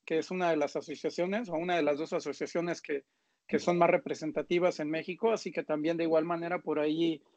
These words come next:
irlo siguiendo en sus, en sus respectivas redes sociales para ver qué tal se van desarrollando. Ahora, también es importante, por ahí nuestra colega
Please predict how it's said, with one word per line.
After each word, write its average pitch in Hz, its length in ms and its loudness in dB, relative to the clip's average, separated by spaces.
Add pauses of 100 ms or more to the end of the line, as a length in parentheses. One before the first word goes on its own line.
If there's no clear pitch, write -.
(160)
irlo 170 260 4
siguiendo 170 500 2
en 156 80 0
sus, 143 320 -4
en 147 120 -4
sus 143 160 0
respectivas 165 640 6
redes 170 300 4
sociales 160 500 -2
para 139 220 -2
ver 147 240 -2
qué 165 80 -10
tal 156 160 -6
se - 120 -6
van 156 220 -2 (380)
desarrollando. 147 760 2
Ahora, 160 240 4
también 175 300 -2
es - 120 -8
importante, 190 560 0
por 170 180 -2
ahí 175 120 0
nuestra 190 300 -2
colega 170 520 2